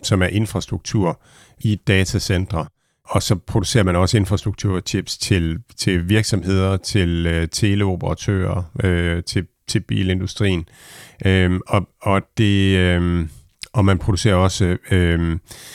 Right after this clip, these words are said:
nogle, nogle mikrochips, som bruges til, øhm, til memory,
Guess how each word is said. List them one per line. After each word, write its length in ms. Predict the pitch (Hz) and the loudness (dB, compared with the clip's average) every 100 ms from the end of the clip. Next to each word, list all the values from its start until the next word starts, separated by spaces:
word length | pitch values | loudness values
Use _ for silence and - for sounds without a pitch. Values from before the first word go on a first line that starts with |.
| - - | -20 -2
nogle, 260 | 107 104 101 | 2 4 2
nogle 260 | - 101 98 | 2 4 6
mikrochips, 580 | 98 107 104 - 107 - | 4 4 2 2 0 2
som 200 | 110 90 | 0 0
bruges 400 | - 101 104 - | 0 2 2 -2
til, 480 | - 104 87 85 85 | 0 2 4 2 2
øhm, 680 | 85 85 82 82 87 - - 151 | 2 2 0 -2 -4 -6 -8 -10
til 160 | - 104 | -2 2
memory, 400 | 98 98 104 87 | 4 4 4 2